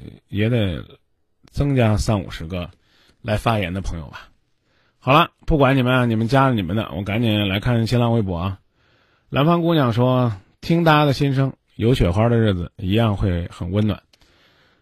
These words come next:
嗯，当然还有一位四三九二的用户也说，说性生活满足不了，夫妻生活就少了很大一部分，那怎么办呢？那就在生活上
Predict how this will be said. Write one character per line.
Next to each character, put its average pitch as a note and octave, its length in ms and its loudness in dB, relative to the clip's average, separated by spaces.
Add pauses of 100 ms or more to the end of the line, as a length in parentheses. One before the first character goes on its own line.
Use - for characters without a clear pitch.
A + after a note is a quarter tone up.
(120)
嗯， A#2+ 440 4
当 C3 160 2
然 C3 100 2
还 B2 140 0
有 B2 180 2
一 A2+ 80 2
位 A#2+ 220 2
四 C3 180 -6
三 C3 220 0
九 A2 100 0
二 A#2 140 0
的 G#2+ 80 0
用 A2 180 0
户 G2+ 140 -4
也 C#2+ 120 -8
说， - 320 -8
说 A2 200 -6
性 F#3+ 400 -2
生 G#2 180 -2
活 F#2+ 140 -6
满 D#2+ 220 -6
足 G2 120 -6
不 G#2+ 140 -2
了， D#2 200 -6
夫 - 160 -6
妻 C#3 140 -2
生 D3+ 240 -4
活 F2+ 140 -4
就 A2+ 100 -2
少 - 220 -8
了 F2+ 80 -6
很 - 180 -10
大 C3 240 0
一 D#2+ 40 -8
部 D#2+ 120 -10
分， - 160 -16 (480)
那 D3 140 2
怎 A#2+ 100 2
么 G#2+ 80 0
办 A#2+ 220 2
呢？ G#2 160 -2 (400)
那 C3 160 4
就 A2+ 560 4
在 G#2+ 180 0
生 E3 240 0
活 G#2 160 0
上 F#2+ 220 -4